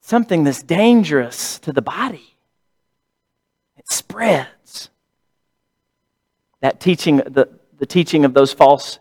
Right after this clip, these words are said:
teachers that is upsetting people's faith, in contrast to what Paul said earlier, is my gospel, the gospel, the pure gospel of Jesus Christ that I declared to you. But then, but then, sounds like things were a mess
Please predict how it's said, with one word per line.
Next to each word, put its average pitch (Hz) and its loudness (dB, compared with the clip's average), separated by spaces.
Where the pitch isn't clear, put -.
teachers 151 -2
that 139 4
is 139 2
upsetting 262 2
people's 180 -6
faith, 160 2
in 208 -4
contrast 269 2
to 226 -6
what 220 2
Paul 233 4
said 208 -2
earlier, 214 4
is 165 0
my 254 2
gospel, 233 0
the 196 -4
gospel, 214 2
the 190 -6
pure 403 4
gospel 320 2
of 240 -8
Jesus 240 -4
Christ 208 -2
that 180 4
I 180 2
declared 160 2
to 151 -6
you. 143 0
But 131 -8
then, 131 -2
but 127 -14
then, 247 0
sounds 302 4
like - 2
things 190 -4
were 170 4
a 143 4
mess 139 0